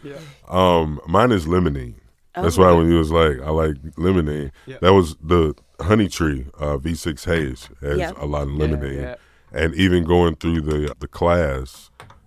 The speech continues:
Speaker 2: to learn about cannabis with Jesse Lynn Dolan,
Speaker 3: Mm-hmm.
Speaker 2: like, when I got the limonene, I was like, "Man, it's not like the pledge. It just, it's just very, like, nostalgic." You know what I'm
Speaker 1: Yeah.
Speaker 2: saying? Like
Speaker 1: It
Speaker 2: the
Speaker 1: brings you
Speaker 2: limonene.
Speaker 1: back.
Speaker 2: Yeah, it's just,
Speaker 1: <laughs>
Speaker 2: it attaches to a memory.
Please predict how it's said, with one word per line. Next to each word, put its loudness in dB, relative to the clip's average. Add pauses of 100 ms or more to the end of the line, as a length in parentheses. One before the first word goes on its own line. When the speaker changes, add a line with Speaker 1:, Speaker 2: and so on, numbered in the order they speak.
(160)
Speaker 2:
to -6
learn 0
about -4
cannabis -6
with -14
Jesse -6
Lynn -6
Dolan, -6 (220)
Speaker 3:
Mm-hmm. -6
Speaker 2:
like, -2
when -6
I -2
got -4
the -14
limonene, -2
I -4
was -8
like, -14
"Man, -6 (400)
it's -8
not 2
like 0
the -8
pledge. 2
It -6
just, -6 (240)
it's -4
just 2
very, 6 (180)
like, -6
nostalgic." -4 (240)
You -4
know 0
what 2
I'm 0
Speaker 1:
Yeah. -8
Speaker 2:
saying? 0
Like -2
Speaker 1:
It -10
Speaker 2:
the -4
Speaker 1:
brings 0
you 0
Speaker 2:
limonene. -2
Speaker 1:
back. -6 (180)
Speaker 2:
Yeah, 6
it's -2
just, 0 (120)
Speaker 1:
<laughs> -20
Speaker 2:
it 2
attaches 0
to 0
a -2
memory. 0